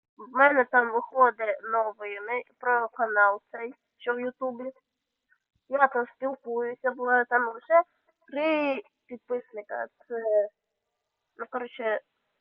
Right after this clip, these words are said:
три ютубера теж підписались на мене, рішили підписатись, але я їх знаю. Один ютубер, то що, ну, коротше,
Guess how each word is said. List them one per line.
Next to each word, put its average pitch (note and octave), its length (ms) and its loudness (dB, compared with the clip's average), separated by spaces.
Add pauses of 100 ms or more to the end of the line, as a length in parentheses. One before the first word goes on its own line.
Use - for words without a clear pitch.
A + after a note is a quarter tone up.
(440)
три B4 220 -4
ютубера C#4 680 2 (800)
теж B3 220 -6
підписались - 680 -2
на A3 80 0
мене, G3+ 400 -2
рішили G3+ 380 -20 (580)
підписатись, - 720 -10
але A3+ 220 0
я C4 220 2
їх B3 260 -12
знаю. G#3 320 -4 (1500)
Один C#4 280 -6
ютубер, B3 440 -12
то - 80 -20
що, - 180 -20 (460)
ну, C#4+ 60 -20
коротше, - 240 -14